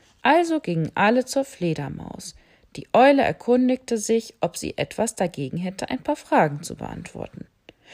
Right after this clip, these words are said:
„Überhaupt nichts“, sagte die Fledermaus.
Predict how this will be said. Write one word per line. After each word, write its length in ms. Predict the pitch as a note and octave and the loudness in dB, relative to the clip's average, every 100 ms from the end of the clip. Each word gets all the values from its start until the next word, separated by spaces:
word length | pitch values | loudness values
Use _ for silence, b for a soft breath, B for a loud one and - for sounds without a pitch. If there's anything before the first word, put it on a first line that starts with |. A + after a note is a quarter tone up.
| B B B _ _ - | B B B _ _ 0
„Überhaupt 1400 | D4 B3 G#3 F#3 E3 D#3 - E3 A3+ G#4 - - - | 4 4 2 -4 -6 -6 -6 2 6 6 4 -20 -8
nichts“, 680 | G3+ E3 G#2+ - - - - | -6 -6 -8 -14 -14 -10 -10
sagte 340 | - - - - | -10 -18 -20 -18
die 60 | G3+ | -18
Fledermaus. 880 | - - - - - - _ - | -14 -14 -14 -16 -20 -20 _ -20